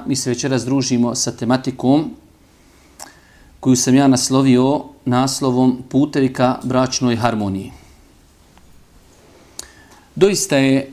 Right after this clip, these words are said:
mnogo razloga, ja imam uvijek običaj na početku predavanja spomenuti nekoliko razloga zašto da govorimo o spomenutoj tematici,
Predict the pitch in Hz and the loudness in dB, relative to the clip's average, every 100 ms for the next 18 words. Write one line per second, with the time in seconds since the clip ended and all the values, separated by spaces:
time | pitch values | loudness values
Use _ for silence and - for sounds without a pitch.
0 | - 143 165 123 127 147 143 147 131 135 | -2 0 2 2 2 2 0 0 2 2
1 | 135 143 139 139 135 143 139 131 143 131 | 4 2 4 4 4 4 2 2 0 0
2 | 135 127 123 123 - 147 151 - 113 120 | 0 0 0 -2 -2 -4 -4 -6 0 2
3 | 135 127 123 123 - 127 143 131 127 135 | 2 2 2 0 0 2 2 2 0 0
4 | 127 117 120 117 131 139 135 123 123 - | -2 -2 -2 0 0 0 0 0 -2 -4
5 | 117 147 127 - 113 - 120 113 131 135 | -2 0 -2 -4 -4 -4 -6 -2 0 2
6 | 120 113 110 120 - 135 131 117 117 113 | 2 0 0 -4 -4 2 2 2 -2 -4
7 | 110 120 139 143 - 147 170 | -2 -2 -2 -4 0 0 0